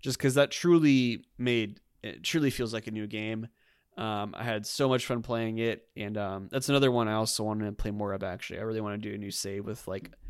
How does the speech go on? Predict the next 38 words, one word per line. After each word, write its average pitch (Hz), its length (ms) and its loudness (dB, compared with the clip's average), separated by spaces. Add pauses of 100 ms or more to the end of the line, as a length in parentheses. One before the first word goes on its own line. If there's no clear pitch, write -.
(340)
all 127 220 10
the 117 120 2
new 110 120 0
stuff - 280 -6
in 101 80 -4
that 95 180 -4
game, 92 280 -6
'cause - 100 -8
I 107 100 -2
just, 107 300 -4
when 107 80 -4
I, 107 160 0 (800)
I 131 80 4
just 151 280 4
did 139 140 -2
Phantom 131 280 2
Liberty 120 360 2
for 127 120 -6
the 113 60 -2
most 110 240 -4
part 151 260 2
with, - 160 -8
like, - 120 -10
some - 140 -6
other 107 180 -6
stuff - 260 -10
outside 104 320 -6
of 120 60 -2
that, 160 260 2 (460)
but 123 100 -4
I - 20 0
wanna 120 180 4
do 120 100 4
a 113 40 4
brand 110 240 2
new 110 100 0
save, 107 380 -2
new, 104 480 -4